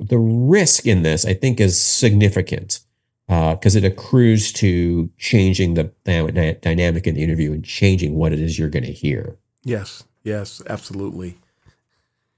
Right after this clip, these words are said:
Speaker 2: And, and even before we, we're, we're gonna start heading into our, our wrap up here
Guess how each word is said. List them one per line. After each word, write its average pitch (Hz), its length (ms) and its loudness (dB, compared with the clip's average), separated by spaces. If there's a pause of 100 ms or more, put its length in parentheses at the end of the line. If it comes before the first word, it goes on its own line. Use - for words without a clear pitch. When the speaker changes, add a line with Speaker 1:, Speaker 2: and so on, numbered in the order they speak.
(160)
Speaker 2:
And, 120 200 2
and 123 200 0
even 180 180 -4
before 151 260 -2
we, 123 220 -2
we're, 120 220 -4
we're 120 140 -2
gonna 117 180 -2
start 110 260 -4
heading 107 280 -4
into 101 260 -6
our, 95 280 -6
our 98 120 -6
wrap 101 320 -6
up 95 100 -10
here 95 260 -8